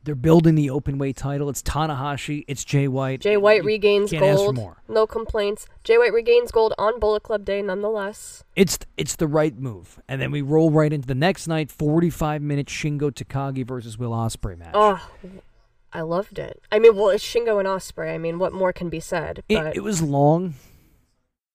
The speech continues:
Speaker 2: see, we didn't watch it live. Um, I watched it the, the following evening, so I had seen, un-, s-, spoilers, unfortunately, and knew the length of the match, so I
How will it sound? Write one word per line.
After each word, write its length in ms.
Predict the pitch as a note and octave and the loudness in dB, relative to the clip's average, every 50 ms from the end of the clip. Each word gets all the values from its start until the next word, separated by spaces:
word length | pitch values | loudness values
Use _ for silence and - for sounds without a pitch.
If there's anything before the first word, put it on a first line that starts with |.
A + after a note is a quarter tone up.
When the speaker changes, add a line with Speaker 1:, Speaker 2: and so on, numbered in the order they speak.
| _ - | _ -8
Speaker 2:
see, 280 | - - B3 A#3+ - - - _ _ _ _ _ _ _ _ _ _ _ _ _ _ _ _ _ _ _ _ _ _ | -2 0 4 4 2 2 0 _ _ _ _ _ _ _ _ _ _ _ _ _ _ _ _ _ _ _ _ _ _
we 100 | G#3 A3 | -8 0
didn't 180 | G#3 A3 G#3+ F#3+ | 0 0 2 2
watch 200 | F#3 F#3 - - | -2 -2 -2 -4
it 120 | F#3+ - | -4 -2
live. 420 | F3 E3+ D#3+ D3+ E3 F3+ - - - _ | -2 -2 -2 -4 -6 -8 -10 -20 -20 _
Um, 440 | - F#3 E3+ D#3+ D#3+ E3 E3 E3+ E3+ _ - _ _ _ _ _ _ _ _ _ | -8 -8 -6 -6 -6 -8 -10 -12 -14 _ -20 _ _ _ _ _ _ _ _ _
I 80 | - F#3 | -2 0
watched 340 | F3 E3+ C#3+ - - - F#3 | 0 0 -2 -2 -2 0 0
it 80 | E3+ - - - | 0 -2 -6 -4
the, 100 | F#3 F#3+ F3 - | -4 -4 -4 -4
the 100 | - F#3 | -8 -10
following 500 | F3+ - - F#3+ F#3 F3+ F3+ F3+ F3+ F3 | -10 -6 -4 -2 0 0 0 -2 -2 -4
evening, 480 | - - F3+ F#3+ F3 F#3 F3+ E3 D#3 E3+ | -4 -2 -4 -4 -2 -4 -4 -4 -4 -6
so 180 | E3 - F3+ D3+ | -4 -2 -2 0
I 140 | D#3 F#3 | 0 0
had 260 | F#3+ G3 F#3+ F#3+ F3 - _ _ _ _ _ _ | 2 2 0 0 -2 -14 _ _ _ _ _ _
seen, 640 | _ - - - - - - C4+ B3 B3 A#3+ A3+ A3 | _ -14 -12 -10 -8 -6 -2 0 2 6 6 6 6
un-, 160 | F#3+ - F#3 - | 4 -2 -4 -8
s-, 180 | - - - - - _ _ - - | -10 -14 -14 -18 -18 _ _ -20 -18
spoilers, 520 | - - - - G#3 F#3+ F3+ F3 D#3+ E3+ | -16 -10 2 4 6 6 6 4 2 0
unfortunately, 840 | F3 E3 E3+ - F3 F3 - - - F3+ E3+ E3+ E3+ D#3 D#3+ F3 E3+ - _ _ _ - - _ _ _ _ _ | -2 -6 -4 -4 -6 -6 -4 -4 -8 -8 -6 -4 -4 -4 -4 -6 -8 -10 _ _ _ -20 -20 _ _ _ _ _
and 220 | - G3 F3+ F3 | 0 0 0 2
knew 180 | F3 F#4 G#4+ A#4+ | 2 2 2 4
the 100 | B4 B4+ | 4 4
length 280 | A#4+ C5 B4 C5 - - | 6 6 4 2 0 -4
of 80 | - | -2
the 80 | C#4 C#4+ | -2 -2
match, 420 | C#4+ C#4+ C#4+ D4+ D4+ - - - | 0 0 0 -2 -2 -4 -10 -14
so 220 | - - - G#3+ F#3 | -10 0 2 2 4
I 340 | F3 G3 F#3+ F#3 F#3 F3+ | 4 4 4 2 2 0